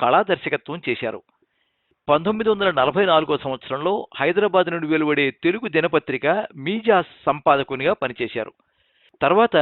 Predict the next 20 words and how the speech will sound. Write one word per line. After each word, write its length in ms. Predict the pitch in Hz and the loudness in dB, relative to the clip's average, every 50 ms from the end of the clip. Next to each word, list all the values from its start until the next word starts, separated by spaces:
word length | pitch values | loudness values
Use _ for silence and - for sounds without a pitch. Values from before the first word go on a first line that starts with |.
| 147 147 - _ - | 2 2 -2 _ -12
విజయవాడ 600 | - 135 139 147 220 220 220 220 208 175 139 135 - - | -10 -6 0 4 6 6 6 6 4 2 2 -2 -2 2
ఆకాశవాణి 540 | 127 156 - - 185 175 - 180 170 160 151 | 0 2 2 2 0 0 0 0 -2 0 2
రేడియో 300 | 123 135 143 151 156 147 | 2 2 2 2 2 0
కేంద్రంలో 520 | - 143 135 131 123 131 135 165 214 233 | 0 -2 -4 -2 -4 -4 -4 -2 -4 -4
సలహాదారునిగా 760 | - - 135 131 139 143 160 143 135 131 120 113 135 156 208 | -2 0 2 2 4 4 2 2 2 2 0 0 -2 -4 -4
ఉన్నారు. 340 | 170 127 127 117 107 92 - _ _ _ _ _ _ _ _ _ _ _ _ _ 110 | -4 -2 -2 -4 -4 -6 -8 _ _ _ _ _ _ _ _ _ _ _ _ _ -4
నవ్య 320 | 123 139 170 180 220 220 | -2 -2 0 2 2 0
సాహిత్య 420 | 190 - 190 170 175 190 - - 190 | 2 2 2 2 2 2 0 0 -2
పరిషత్ 440 | - - 160 - - 175 - - - | 0 0 -2 -2 -2 -4 -4 -6 -6
స్థాపించిన 520 | - - 135 - - 165 156 123 135 139 | -2 0 0 0 0 -6 -12 -10 -6 -2
వారిలో 420 | 135 127 123 123 131 165 214 240 - _ | 2 2 2 2 2 0 0 0 -2 _
బాపిరాజు 540 | - 123 131 165 185 - 180 135 139 160 226 | 0 2 2 2 2 2 4 4 2 2 0
ఒకరు. 300 | 185 127 - 131 120 107 - _ _ _ _ _ _ _ _ _ _ _ _ - - | -6 -8 -6 -6 -8 -8 -10 _ _ _ _ _ _ _ _ _ _ _ _ -6 -4
చిత్రకళను 480 | 196 196 - 254 254 - 240 226 214 196 | -2 -2 0 -2 2 2 4 4 4 4
నేర్పడానికి 600 | 175 156 165 175 - - 185 170 151 147 - 175 | 4 2 2 2 2 2 2 2 2 2 -2 -6
గుంటూరులో 520 | 147 120 151 190 - - 196 151 143 180 233 | -6 -6 -6 -6 -4 -2 0 0 0 0 -2
ఒక 200 | 254 - 185 - | -4 -4 -6 -4
ఫౌండేషన్ 480 | - 143 156 170 156 147 135 - 214 - | -4 -4 -2 0 2 2 0 0 -2 -2
ప్రారంభించారు. 680 | - 127 123 123 120 113 123 120 107 - 107 104 98 - _ _ _ _ _ _ _ _ _ _ _ _ _ _ _ _ _ _ _ _ _ | 0 2 2 2 0 -2 -6 -10 -6 -6 -6 -6 -6 -12 _ _ _ _ _ _ _ _ _ _ _ _ _ _ _ _ _ _ _ _ _
బాపిరాజుకు 920 | _ - 117 135 175 - - 226 226 214 180 185 - 151 147 147 160 190 | _ -2 0 0 0 2 2 2 2 2 2 0 -4 -4 -4 -2 -4 -6